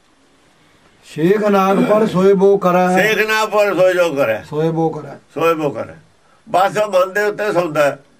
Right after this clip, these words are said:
Speaker 2: ਜਾਂ ਸੌਂਦਾ ਤਾਂ ਮਨ ਦੇ ਉੱਤੇ ਸੌਂਦਾ ਹੈ। ਜਦ ਮਨ ਜਾਗ ਪੈਂਦਾ ਫਿਰ ਭੱਜ ਜਾਂਦਾ ਹੈ। ਫਿਰ ਬਾਹਰ ਚਲਿਆ ਜਾਂਦਾ ਹੈ। ਜਿੰਨਾ ਚਿਰ ਉਹ ਸਮਾਧੀ ਲਾਉਂਦਾ ਨਾ, ਸੁੰਨ ਸਮਾਧ ਹੁੰਦਾ ਹੈ,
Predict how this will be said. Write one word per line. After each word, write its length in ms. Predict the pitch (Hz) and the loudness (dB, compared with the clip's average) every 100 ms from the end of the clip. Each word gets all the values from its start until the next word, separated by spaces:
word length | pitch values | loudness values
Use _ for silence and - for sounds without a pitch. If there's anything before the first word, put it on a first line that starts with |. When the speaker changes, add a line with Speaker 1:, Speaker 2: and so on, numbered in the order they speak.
| - | -6
Speaker 2:
ਜਾਂ 180 | 180 185 | -4 -2
ਸੌਂਦਾ 380 | 151 196 202 | -2 -2 -2
ਤਾਂ 140 | 220 214 | -2 -2
ਮਨ 200 | 208 208 | -4 -4
ਦੇ 80 | 208 | -4
ਉੱਤੇ 320 | 185 170 160 | -4 -6 -6
ਸੌਂਦਾ 340 | 156 185 233 | -6 -2 -2
ਹੈ। 180 | 233 - - _ _ _ _ _ _ _ _ _ _ _ _ | -2 -6 -18 _ _ _ _ _ _ _ _ _ _ _ _
ਜਦ 200 | - 202 | -2 0
ਮਨ 240 | 226 220 220 | 0 -2 0
ਜਾਗ 240 | 185 190 | 0 0
ਪੈਂਦਾ 360 | 185 208 214 220 | 0 0 0 0
ਫਿਰ 160 | 202 | 0
ਭੱਜ 200 | 202 190 | 0 0
ਜਾਂਦਾ 260 | 135 117 101 | 0 -4 -8
ਹੈ। 100 | 98 - _ _ _ _ _ _ _ _ _ _ _ _ _ _ | -16 -20 _ _ _ _ _ _ _ _ _ _ _ _ _ _
ਫਿਰ 120 | 170 | -4
ਬਾਹਰ 260 | 190 175 151 | 0 0 0
ਚਲਿਆ 200 | 143 135 | -2 -2
ਜਾਂਦਾ 280 | 127 117 117 | -4 -10 -14
ਹੈ। 60 | - _ _ _ _ _ _ _ _ - | -20 _ _ _ _ _ _ _ _ -10
ਜਿੰਨਾ 380 | 175 190 214 226 | -6 -2 0 0
ਚਿਰ 160 | 233 | 0
ਉਹ 200 | 240 233 | 0 -2
ਸਮਾਧੀ 480 | 190 190 208 208 233 | -2 -2 -2 -4 -4
ਲਾਉਂਦਾ 380 | 226 214 208 202 | -2 -2 0 0
ਨਾ, 160 | 208 | 0
ਸੁੰਨ 240 | 196 202 190 | -4 -4 -4
ਸਮਾਧ 380 | 180 202 220 208 | -4 -2 -2 -2
ਹੁੰਦਾ 320 | 190 175 160 | -4 -2 0
ਹੈ, 260 | 139 - | -2 -6